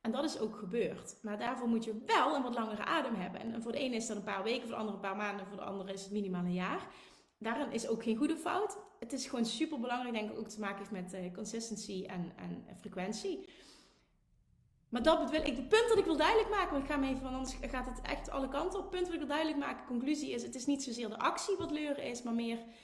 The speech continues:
ehm, dat je het nog niet vaak genoeg gedaan hebt, waardoor nog niet het resultaat is wat je graag wil. En daarin is mijn advies: ga heel veel experimenteren.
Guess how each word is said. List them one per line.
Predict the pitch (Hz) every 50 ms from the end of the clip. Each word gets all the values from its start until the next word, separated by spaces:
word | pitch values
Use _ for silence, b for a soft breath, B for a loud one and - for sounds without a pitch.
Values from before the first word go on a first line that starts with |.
| B B B B B B B _ _
ehm, | 247 233 220 214 214 208 214 - -
dat | 240 240 -
je | -
het | 233 220
nog | 202 220
niet | 240 233 -
vaak | - 220 214 214 -
genoeg | 226 196 190 -
gedaan | 202 185 214 254 294 285 240
hebt, | 196 196 - - -
waardoor | 208 196 226 226 214
nog | 208 208 -
niet | 220 202 190
het | - -
resultaat | - 190 185 185 185 180 - 277 277 233 180 - - 156
is | 160 - - -
wat | - 175 180
je | 180
graag | - - - - -
wil. | 175 - - - - B B B B B B B -
En | - 185
daarin | 175 180 214 247 320 330 320 - -
is | 277 269 269 -
mijn | 277 254 240 226
advies: | 220 220 - 220 208 196 -
ga | - 190
heel | 190 190 202 269 359 339
veel | 349 -
experimenteren. | 240 233 - - 214 196 190 190 185 - 220 254 277 330 370